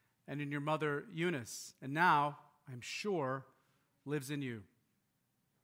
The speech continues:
For this reason, I remind you to rekindle the gift of God that is within you through the laying on of my hands.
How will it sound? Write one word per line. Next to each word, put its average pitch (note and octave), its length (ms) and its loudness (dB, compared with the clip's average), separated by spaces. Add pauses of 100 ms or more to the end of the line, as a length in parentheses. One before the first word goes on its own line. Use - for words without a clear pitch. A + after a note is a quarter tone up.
(520)
For D3 120 -4
this F#3+ 280 2
reason, D#3 540 0 (500)
I C#3+ 80 0
remind D#3+ 560 4
you C3 260 -8 (380)
to D3+ 120 -6
rekindle F#3 1000 0
the C3+ 160 -2
gift D#3+ 340 -4
of B2 160 -8
God B2+ 420 0 (720)
that D#3+ 160 2
is C3+ 140 -4
within G3+ 500 -2
you C#3 380 -2 (580)
through E3+ 160 -2
the D3+ 120 2
laying G3+ 540 2
on E3+ 240 2
of A#2+ 140 -4
my E3 320 4
hands. C#3+ 540 -6